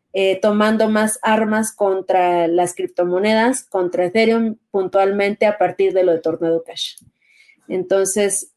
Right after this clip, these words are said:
creo que si sabemos por lo menos, eh, dónde está la empresa donde están estos staking, tal vez podríamos tener un poco más de tranquilidad. Yo, por mi parte, yo creo que lo voy a hacer. Eh,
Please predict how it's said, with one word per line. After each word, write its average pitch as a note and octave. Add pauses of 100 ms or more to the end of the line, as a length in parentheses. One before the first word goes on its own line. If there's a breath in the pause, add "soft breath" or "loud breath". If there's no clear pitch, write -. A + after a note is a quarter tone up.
(160)
creo A3
que A#3+
si A#3
sabemos A3
por A3
lo G3+
menos, A3
eh, F#3+
dónde G#3
está G#3+
la G3
empresa G3
donde F3
están F#3+
estos F#3+
staking, G3
tal G3+
vez G3
podríamos F#3+
tener F#3+
un F#3
poco F#3
más F#3
de F3+
tranquilidad. E3+ (920)
Yo, A3
por A3
mi F#3+
parte, G3+
yo G#3
creo G3
que F#3+
lo E3
voy D3+
a -
hacer. C4+ (640 soft breath)
Eh, F#3